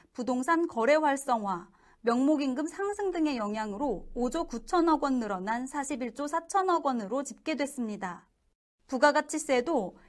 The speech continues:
일, 이 분기 소비 실적 개선 등으로 오조 구천억 원 증가한 사십칠조 이천억 원이 거쳤습니다.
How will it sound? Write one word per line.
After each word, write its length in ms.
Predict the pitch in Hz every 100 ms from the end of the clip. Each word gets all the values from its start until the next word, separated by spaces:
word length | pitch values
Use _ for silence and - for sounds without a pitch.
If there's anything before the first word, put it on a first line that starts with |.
| -
일, 180 | 330 349
이 80 |
분기 380 | 311 294 262 330
소비 320 | 339 381 381
실적 400 | 403 370 349 330
개선 340 | 302 285 269 233
등으로 540 | 214 196 269 226 165 - _ -
오조 340 | 233 240 320
구천억 580 | 285 240 - 339 330 311
원 160 | 277 240
증가한 600 | 226 214 202 214 254 269
사십칠조 720 | 269 254 - 247 220 302 302
이천억 560 | 254 247 349 311 294 226
원이 320 | 196 220 220
거쳤습니다. 920 | - 226 285 294 247 208 190 180 -